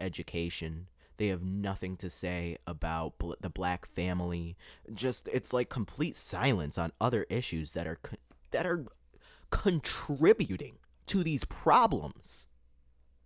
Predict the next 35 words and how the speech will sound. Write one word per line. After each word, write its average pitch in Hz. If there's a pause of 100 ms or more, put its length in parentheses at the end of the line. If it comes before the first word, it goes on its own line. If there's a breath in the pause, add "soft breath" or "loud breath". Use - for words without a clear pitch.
(340)
They 156
are 156
contributing 147
to -
the - (140)
issues 123
that 104
you're 101
out 107
there 110
protesting, 131 (400 loud breath)
and 117
it's 113
like 104
you 110
couldn't, 107
you 107
won't 101
hear 98
a 82
peep -
out 64
of -
these -
people 60
when 53
it -
comes -
to -
that. - (1700 soft breath)
Cra-, 208
not 147
surprising, 127
but 73
crazy. -